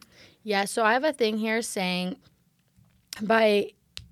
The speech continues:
forty-three A D, the Roman Empire had conquered a majority of Celtic territory. In the course of the four hundred years that they had ruled the Celtic lands, two festivals of Roman origin were created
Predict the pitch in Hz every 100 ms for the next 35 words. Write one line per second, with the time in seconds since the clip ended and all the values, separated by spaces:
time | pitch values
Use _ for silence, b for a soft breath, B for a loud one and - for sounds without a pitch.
0 | - 240 262 277 254 254 233 208 220 208
1 | 196 170 180 190 214 190 185 180 175 170
2 | 165 - 190 190 185 180 180 190 185 175
3 | 180 185 202 196 - 185 175 180 - 175
4 | 170 - 165 165 196 214 - 196 190 185
5 | 175 170 190 196 190 190 196 170 175 170
6 | 170 180 170 151 175 190 190 175 185 170
7 | 180 - 175 165 165 160 - - - 247
8 | - 196 190 180 180 175 170 180 196 214
9 | 208 190 190 170 165 165 160 - 175 180
10 | 185 196